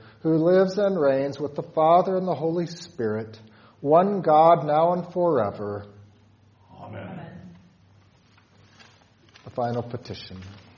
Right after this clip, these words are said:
Speaker 1: O God, who hast sounded into our ears thy divine and salutary oracles, illuminate the souls of us sinners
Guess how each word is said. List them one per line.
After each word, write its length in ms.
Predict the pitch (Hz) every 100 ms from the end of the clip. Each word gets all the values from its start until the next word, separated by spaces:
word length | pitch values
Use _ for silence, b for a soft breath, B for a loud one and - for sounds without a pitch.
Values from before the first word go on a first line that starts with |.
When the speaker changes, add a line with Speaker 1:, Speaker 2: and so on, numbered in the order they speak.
| - _ _ - _ _ - - - _ _ _ - _ - _
Speaker 1:
O 400 | 143 151 160 170
God, 800 | 160 135 120 113 117 123 123 - 156
who 160 | 151
hast 380 | 151 151 - -
sounded 480 | 160 175 196 196 170
into 300 | 165 165 170
our 440 | 165 170 170 135
ears 640 | 139 127 127 127 135 107 139
thy 340 | 131 143 127
divine 680 | 135 135 151 156 165 175 147
and 160 | 117 117
salutary 920 | - 156 165 165 156 165 156 165 165
oracles, 920 | 135 127 120 120 127 127 123 - - - b b b b
illuminate 760 | 156 165 202 220 214 214 214 -
the 80 | 170
souls 600 | - 196 196 208 202 202
of 140 | 143
us 340 | 185 190 -
sinners 680 | 165 139 139 147 - - -